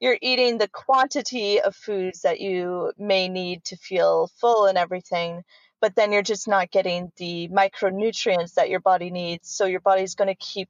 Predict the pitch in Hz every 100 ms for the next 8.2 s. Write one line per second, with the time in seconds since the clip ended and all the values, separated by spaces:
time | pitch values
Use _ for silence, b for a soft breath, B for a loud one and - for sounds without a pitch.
0 | - 190 190 - 180 175 175 180 - 190
1 | 190 190 185 180 170 175 185 - b b
2 | - 208 196 190 185 202 196 190 180 180
3 | 170 165 - 208 190 - 214 185 175 -
4 | - _ _ 233 226 214 208 - 185 -
5 | 190 - 190 190 185 170 - 165 170 170
6 | - - 175 - - - _ b b b
7 | b b - 220 - 247 247 - 220 208
8 | 196